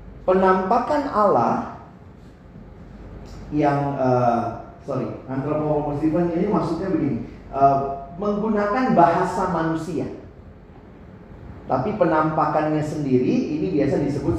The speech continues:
sebagai, maaf, saya harus kasih tahu istilahnya, Kristofani. Kristofani adalah penampakan Kristus.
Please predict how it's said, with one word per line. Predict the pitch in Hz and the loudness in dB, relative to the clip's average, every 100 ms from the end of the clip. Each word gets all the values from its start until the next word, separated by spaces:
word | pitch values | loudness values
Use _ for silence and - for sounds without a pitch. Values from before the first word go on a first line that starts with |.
| - | -2
sebagai, | - - 151 196 233 - 127 | -2 0 0 0 0 -6 -10
maaf, | 113 107 120 | -12 -12 -8
saya | 117 | -6
harus | 113 113 113 - - - - 85 | -4 -6 -6 -10 -16 -18 -16 -14
kasih | - - | -14 -10
tahu | - - - | -8 -8 -8
istilahnya, | - - - - | -8 -10 -10 -2
Kristofani. | 151 151 151 165 190 - - - - - - - - - - - 143 135 117 - - - - - - - - - - - - - - - - - | 0 0 0 0 0 0 -4 -12 -16 -18 -20 -20 -20 -20 -20 -6 -2 -2 -2 -8 -14 -18 -18 -18 -18 -18 -18 -18 -18 -18 -18 -16 -16 -16 -16 -8
Kristofani | 170 170 - 151 151 156 202 156 | -2 2 4 6 6 6 4 2
adalah | 127 120 123 170 208 - - - - | 4 4 4 4 2 -2 -10 -16 -4
penampakan | 165 160 156 165 156 147 143 147 - | -2 0 0 2 2 2 0 0 0
Kristus. | 285 311 - - 123 117 - - | 2 2 0 2 2 0 -6 -12